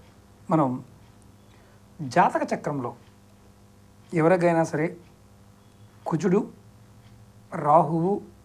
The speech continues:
కేతువు, గురుడు ఇవి సరిగా లేవు అని మీకు జ్యోతిష్యులు చెప్పినప్పుడు మీరు ఒక చిన్న పరిహారం బూడిద గుమ్మడికాయతో చేయండి.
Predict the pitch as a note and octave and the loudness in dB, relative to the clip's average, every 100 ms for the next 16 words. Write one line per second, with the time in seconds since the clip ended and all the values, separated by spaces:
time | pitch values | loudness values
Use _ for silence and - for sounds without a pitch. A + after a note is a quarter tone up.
0 | - - E3 E3+ F3 D3+ F3 - - - | -20 -8 -2 -2 0 -2 -2 -6 -16 -20
1 | - C3 D3 C3+ B2+ - - - - - | -16 -4 0 0 -2 -8 -20 -20 -20 -20
2 | - - - - G3+ G#3 - F3 G3+ A3+ | -20 -20 -20 -8 -2 -2 0 0 4 6
3 | A3+ D#3 D#3+ D#3+ E3 C3+ - - - - | 6 6 0 0 -2 -4 -14 -20 -20 -10
4 | F3 E3 C#3+ C#3 - - - C#3+ C#3+ D3+ | -4 -2 -2 -8 -18 -16 -8 -8 -6 -4
5 | E3 F3 D#3 C#3+ C#3 D3+ D3+ D#3 - - | -2 -4 -6 -6 -4 -2 -2 -2 -6 -18
6 | - - - - - - - - - D#3 | -20 -20 -20 -20 -20 -20 -20 -20 -6 -2
7 | C#3+ B2+ - - - - - - C3 - | -2 -4 -12 -20 -20 -20 -18 -10 -10 -4
8 | G3 B3 B3+ - - - D3 D3+ C#3 B2+ | -2 -2 -2 -6 -10 -6 0 2 2 -2
9 | - - C#3+ F#3+ F3+ D#3+ D3+ C#3 C#3 C3+ | -18 -14 -2 0 2 2 4 4 4 2
10 | C#3+ C#3 A#2+ | 0 -6 -6